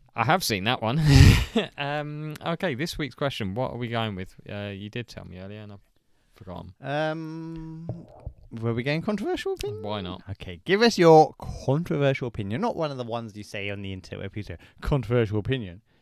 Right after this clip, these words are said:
Speaker 2: Well, actually, give me a
Speaker 1: I'll
Speaker 2: controversial
Speaker 1: tell you what. Give 'em the <laughs> example that you had.
Speaker 2: My example of controversial opinion is,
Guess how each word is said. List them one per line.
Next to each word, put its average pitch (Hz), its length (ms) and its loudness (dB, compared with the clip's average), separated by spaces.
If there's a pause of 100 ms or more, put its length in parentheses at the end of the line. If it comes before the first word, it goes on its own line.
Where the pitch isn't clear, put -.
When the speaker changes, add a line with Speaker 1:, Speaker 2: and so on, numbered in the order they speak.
(180)
Speaker 2:
Well, - 140 -12
actually, 220 400 -6
give 359 220 2
me 302 120 4
a - 20 6
Speaker 1:
I'll 131 60 6
Speaker 2:
controversial 131 360 2
Speaker 1:
tell 202 40 2
you 120 100 2
what. 95 240 0 (140)
Give 196 180 2
'em 196 140 2
the 180 100 8
<laughs> 160 100 10
example 127 560 4
that 113 140 0
you 117 120 -2
had. 95 340 -4 (200)
Speaker 2:
My 269 500 4
example 143 460 -2
of 120 80 -4
controversial 120 560 -2
opinion 104 420 -6
is, 117 460 -6